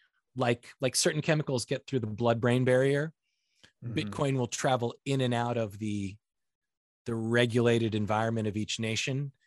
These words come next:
Speaker 1: but on the global stage, Bitcoin will trade freely,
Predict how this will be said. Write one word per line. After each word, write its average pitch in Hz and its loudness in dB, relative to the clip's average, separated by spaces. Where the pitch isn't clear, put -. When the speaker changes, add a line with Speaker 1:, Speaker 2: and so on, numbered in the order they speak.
Speaker 1:
but 117 0
on 113 0
the 117 -2
global 127 4
stage, 98 -6
Bitcoin 113 2
will 104 0
trade 104 0
freely, 87 -6